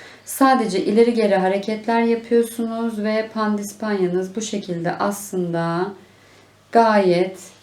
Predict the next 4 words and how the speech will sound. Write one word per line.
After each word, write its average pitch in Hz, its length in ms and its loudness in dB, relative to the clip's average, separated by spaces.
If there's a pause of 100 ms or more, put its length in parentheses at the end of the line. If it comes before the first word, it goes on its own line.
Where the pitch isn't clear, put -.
(260)
kesilmiş 202 800 -2
oluyor. 190 580 2
Farkındaysanız 214 1080 -2
bıçak 202 500 -2